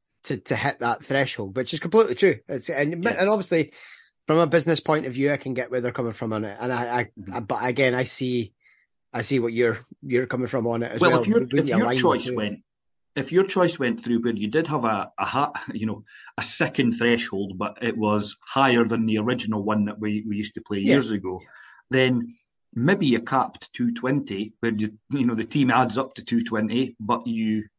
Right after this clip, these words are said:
Speaker 2: have to score two twenty, and then you're capped two fifty rather than the two forty, where your team has to hit two fifty. So you can
Speaker 1: Yeah.
Speaker 2: get a slightly higher player, uh, sort of higher caliber of player,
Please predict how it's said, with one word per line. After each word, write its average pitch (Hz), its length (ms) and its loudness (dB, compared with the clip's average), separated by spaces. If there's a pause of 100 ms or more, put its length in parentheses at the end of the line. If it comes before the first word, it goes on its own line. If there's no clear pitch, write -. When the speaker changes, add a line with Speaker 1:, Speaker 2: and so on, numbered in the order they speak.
Speaker 2:
have 120 200 -6
to 113 60 -6
score 170 280 8
two 123 240 0
twenty, 104 480 -6 (480)
and 131 140 4
then 131 100 2
you're 120 160 -2
capped - 340 -2
two 123 140 0
fifty 117 580 -4 (520)
rather 117 240 2
than 107 120 -2
the 104 60 -2
two 107 180 -4
forty, 113 400 -2
where 113 180 -6
your 127 140 -2
team 226 220 2
has 139 140 -4
to - 80 -10
hit 104 200 -10
two 104 140 -6
fifty. - 420 -12
So - 140 -6
you 117 100 -2
can 120 140 0
Speaker 1:
Yeah. 131 160 2
Speaker 2:
get - 120 -6
a 113 40 -8
slightly 113 360 -6
higher 101 300 -4
player, 147 420 0 (460)
uh, 101 180 0 (380)
sort 98 240 -4
of 87 40 -8
higher 107 260 -2
caliber 123 460 0
of 101 100 -10
player, 104 320 -4